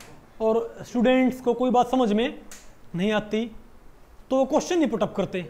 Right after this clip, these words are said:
Question put up नहीं करते तो उनके डाउट्स clear नहीं होते, और डाउट्स clear नहीं होते तो उनकी तैयारी क्या होगी? सफ़र होएगी। Isn't it? तो आमतौर पर बच्चे क्या करते हैं, अगर कोई question reasonable होता है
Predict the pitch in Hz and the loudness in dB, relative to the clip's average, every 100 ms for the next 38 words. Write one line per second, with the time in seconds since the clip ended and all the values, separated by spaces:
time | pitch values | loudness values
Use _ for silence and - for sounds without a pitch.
0 | - - - - 285 285 320 294 320 311 | -14 -20 -20 2 2 4 0 -2 -2 0
1 | 262 - 277 277 - - - - - 269 | 0 0 -2 -2 -12 -20 -20 -8 -4 -2
2 | 302 277 269 285 - 277 330 - - - | 0 4 4 4 2 2 2 -2 -12 -20
3 | - - - - - - 233 254 - 220 | -20 -20 -20 -20 -18 -6 -2 -2 -2 -4
4 | 220 - - - 226 240 320 - 330 302 | -6 -14 -20 -4 4 6 4 4 4 4
5 | 233 - 185 220 247 220 185 - - 269 | 4 2 -2 0 0 -2 -6 -8 2 4
6 | 269 269 226 170 147 - - - 170 202 | 4 4 2 0 -6 -14 -12 -8 -2 0
7 | 180 151 147 135 - - - - - 233 | 0 -4 -10 -14 -20 -20 -20 -10 -2 2
8 | 330 359 - 202 - - - - - - | 2 0 -2 -4 -4 -18 -20 -20 -20 -20
9 | - - 269 320 330 311 320 330 302 294 | -20 4 4 6 4 0 2 2 2 2
10 | 254 233 285 - - - 240 277 330 320 | 0 0 -4 -12 -20 0 4 4 2 0
11 | 277 302 - 294 269 277 302 311 277 226 | 0 0 0 2 2 4 2 4 4 4
12 | 202 156 | 0 -2